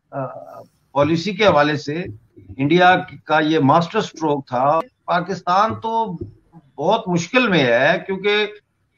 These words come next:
अ, अ, पहले तो एक isolation और तरह की थी, तो अब तो regional तौर पर ये आइसोलेट हो रहा है ना। अब तो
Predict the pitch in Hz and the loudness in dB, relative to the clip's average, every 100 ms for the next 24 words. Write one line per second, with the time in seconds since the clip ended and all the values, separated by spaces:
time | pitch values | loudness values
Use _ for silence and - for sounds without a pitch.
0 | _ - 175 175 170 170 170 170 180 208 | _ -2 0 0 2 4 4 4 4 4
1 | 202 208 208 196 190 185 180 175 170 175 | 2 -2 0 -2 -2 2 0 0 0 0
2 | 170 196 196 180 214 214 202 196 180 - | 0 -2 2 4 4 2 2 2 -2 -8
3 | 180 202 226 - 190 196 226 220 233 269 | -10 -8 -10 -4 -4 -2 -6 -4 -2 0
4 | 254 - 208 185 175 175 175 170 - 156 | 0 2 2 2 2 0 4 2 2 -2
5 | 151 147 147 127 160 226 202 170 208 208 | -2 0 0 0 2 2 2 2 2 2